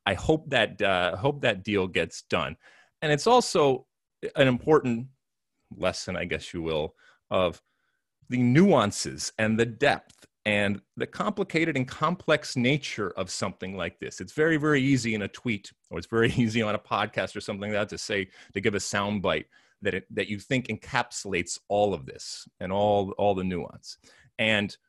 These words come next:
you know, for example, people coming to the realization here that in the portion that the, that the lawsuit dealt with, the court actually said that the women's team made more money.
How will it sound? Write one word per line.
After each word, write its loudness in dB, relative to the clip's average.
you -16
know, -14
for -4
example, 0
people 0
coming -4
to -16
the -2
realization 0
here 0
that 2
in -2
the 0
portion 0
that 2
the, -6
that -12
the -8
lawsuit 0
dealt 2
with, -14
the -8
court 2
actually 0
said 2
that -4
the -2
women's 0
team -2
made 2
more 4
money. -2